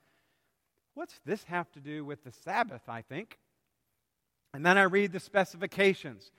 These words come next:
A large capacity, steam assist, express boil, touch controls.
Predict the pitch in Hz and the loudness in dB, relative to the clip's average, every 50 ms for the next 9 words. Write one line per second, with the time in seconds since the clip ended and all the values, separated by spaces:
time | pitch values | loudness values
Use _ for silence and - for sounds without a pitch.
0 | _ _ _ _ _ _ _ - 135 160 175 196 208 202 - - - - 196 - | _ _ _ _ _ _ _ -8 2 6 6 8 8 6 2 -2 -6 -6 -4 0
1 | - 196 202 202 180 - - 165 143 135 120 113 _ _ _ _ _ _ _ - | 4 6 6 6 6 4 -4 -10 -10 -10 -12 -14 _ _ _ _ _ _ _ -18
2 | - - - - 254 262 254 254 226 202 180 - - - 196 170 143 123 - - | -18 -16 -6 -4 -2 0 2 2 0 0 -2 -4 -2 0 2 2 2 0 -4 -16
3 | - _ _ _ _ _ _ _ _ _ _ _ - 160 156 - - - - 139 | -20 _ _ _ _ _ _ _ _ _ _ _ 4 4 4 4 -2 -12 0 6
4 | 143 147 156 - - 143 180 190 202 196 185 160 131 113 104 - - _ _ _ | 6 6 6 6 -2 0 4 8 10 10 10 10 6 2 -2 -10 -20 _ _ _
5 | _ _ _ _ _ _ - - 262 262 - - - 220 190 165 - - 190 180 | _ _ _ _ _ _ 4 4 4 4 4 -6 -8 -8 -8 -8 -4 2 2 4
6 | 165 147 123 92 95 - | 4 2 0 -4 -10 -20